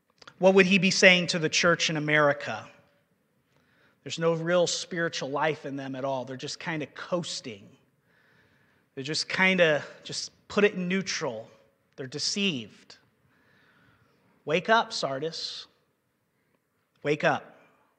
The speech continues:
Jesus told his church to strengthen what remains. Look what he says here.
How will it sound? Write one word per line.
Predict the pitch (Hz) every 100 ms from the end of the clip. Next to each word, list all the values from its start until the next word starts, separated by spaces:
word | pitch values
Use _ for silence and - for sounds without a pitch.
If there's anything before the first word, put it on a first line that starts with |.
| _ _ _ _ - _ _ _ _ _ _ _ _ _ _
Jesus | 160 196 180
told | - 190 170
his | 160
church | - - 190 190 -
to | 151
strengthen | - - 190 196 220 214 214 190
what | 185 180
remains. | 170 160 165 180 165 147
Look | 185 214
what | 185
he | 190
says | - 180 175 -
here. | 151 135 123